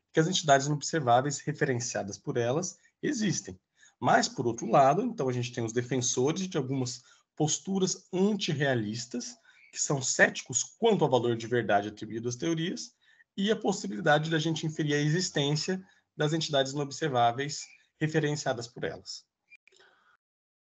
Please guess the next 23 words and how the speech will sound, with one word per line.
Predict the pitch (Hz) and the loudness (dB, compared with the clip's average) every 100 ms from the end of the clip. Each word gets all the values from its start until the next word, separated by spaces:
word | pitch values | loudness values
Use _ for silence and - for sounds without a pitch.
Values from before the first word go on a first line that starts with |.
| _ - | _ 4
Um | 302 415 | 6 6
dos | 330 196 | 4 2
argumentos | 180 170 175 123 101 85 - - _ | 2 0 -2 -4 -4 -8 -14 -18 _
mais | 113 - 233 185 | 0 2 2 2
importantes | 196 196 190 165 - 127 110 90 - 82 - - | 0 0 -2 -4 0 0 0 -4 -10 -12 -14 -14
a | |
favor | - 117 139 | -8 -4 -2
do | 143 | -4
realismo | 117 104 117 113 | -4 -4 -6 -8
científico | 101 - 92 - 127 - - - | -10 -10 -8 -6 -8 -10 -12 -6
é | 117 | -4
o | |
famoso | 123 156 123 143 151 | 0 0 0 0 0
argumento | - 170 156 139 151 | 2 2 2 0 -2
do | 151 | 0
milagre, | 185 302 127 151 185 - _ - - | 2 4 4 2 -4 -12 _ -20 0
ou | 196 | 0
também | 202 170 180 | 2 0 0
conhecido | 170 147 - 160 160 | -2 -2 -2 -4 -4
como | 156 151 | 0 0
argumento | 139 131 156 156 | 2 2 2 0
sem | - 156 | -4 -2
milagres. | 160 151 98 90 95 - | 0 2 0 0 -6 -18